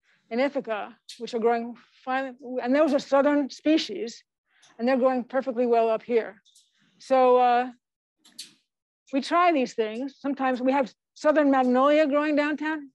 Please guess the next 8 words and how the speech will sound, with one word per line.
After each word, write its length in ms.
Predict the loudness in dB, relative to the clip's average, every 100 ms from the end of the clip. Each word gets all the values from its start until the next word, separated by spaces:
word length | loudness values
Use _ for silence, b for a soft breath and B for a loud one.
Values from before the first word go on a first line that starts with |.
| -10
even 220 | -4 -4
southern 260 | 0 0 0
magnolia 540 | 0 0 0 0 -2 _ -20 -12 -8
up 120 | -2
here, 400 | 2 4 2 0 _ _ _ -6
um, 480 | 0 2 2 -2 -8 _ _ _ _
in 120 | -2 -2
certain, 440 | 2 2 2 -2